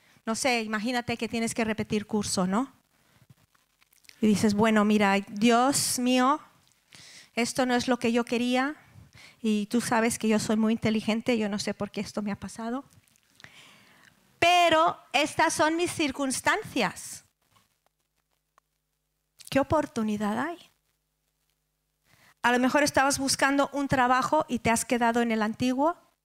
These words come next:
Has dicho, "Bueno, esto no es lo que quería, eso no es lo que yo me imaginaba,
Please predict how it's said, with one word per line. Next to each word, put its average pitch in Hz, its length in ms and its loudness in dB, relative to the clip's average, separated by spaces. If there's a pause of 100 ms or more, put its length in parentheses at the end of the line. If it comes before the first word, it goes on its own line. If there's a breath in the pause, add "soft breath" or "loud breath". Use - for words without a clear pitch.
(480 soft breath)
Has 254 200 -2
dicho, 254 260 -2
"Bueno, 247 240 2
esto 247 220 -2
no 247 100 -2
es 240 60 -2
lo 240 80 -2
que 220 160 -8
quería, 262 500 -6 (540 soft breath)
eso 247 240 -2
no 254 100 -4
es 254 80 -4
lo 254 80 -4
que 240 160 -6
yo 233 100 -2
me 233 120 -2
imaginaba, 226 720 0